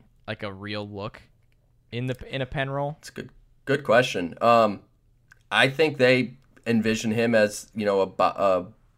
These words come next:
Speaker 2: lower part of the forty-man roster guy, and just a guy with some stuff that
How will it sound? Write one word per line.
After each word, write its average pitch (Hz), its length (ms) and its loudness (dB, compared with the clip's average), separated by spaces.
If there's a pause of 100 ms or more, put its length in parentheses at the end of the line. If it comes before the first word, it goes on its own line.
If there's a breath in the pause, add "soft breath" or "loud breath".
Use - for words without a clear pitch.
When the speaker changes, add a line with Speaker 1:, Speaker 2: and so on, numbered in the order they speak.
Speaker 2:
lower 110 460 4
part 104 480 2
of 98 140 -2
the 104 80 -6
forty-man 98 460 -2
roster 104 680 0
guy, 147 320 4 (360 soft breath)
and 101 340 0
just 104 260 -6
a 107 40 -12
guy 123 200 6
with 131 160 2
some 127 140 -2
stuff 117 520 2
that 101 480 4